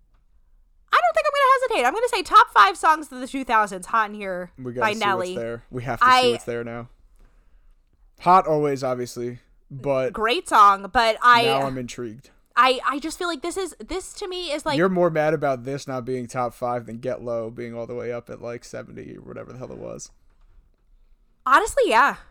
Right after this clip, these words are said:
Speaker 1: Yeah. Because Hot in Here is huge. Like, it's a huge song. It's, it's, it's like, it's a cultural movement. Like, it was, like, such a big popular song. Like,
Speaker 2: People
Speaker 1: it's
Speaker 2: were
Speaker 1: a
Speaker 2: getting naked.
Speaker 1: <laughs> People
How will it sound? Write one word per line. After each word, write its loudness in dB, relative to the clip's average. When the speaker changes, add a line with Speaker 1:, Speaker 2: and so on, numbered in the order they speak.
Speaker 1:
Yeah. 6
Because 0
Hot 8
in -6
Here 4
is -4
huge. -6
Like, 0
it's -2
a 2
huge -2
song. 6
It's, -4
it's, -6
it's -6
like, 2
it's 0
a -2
cultural 2
movement. 0
Like, 0
it -4
was, -4
like, -4
such 0
a 0
big -4
popular 4
song. 8
Like, 8
Speaker 2:
People 6
Speaker 1:
it's 6
Speaker 2:
were 6
Speaker 1:
a -6
Speaker 2:
getting 4
naked. 4
Speaker 1:
<laughs> -10
People 0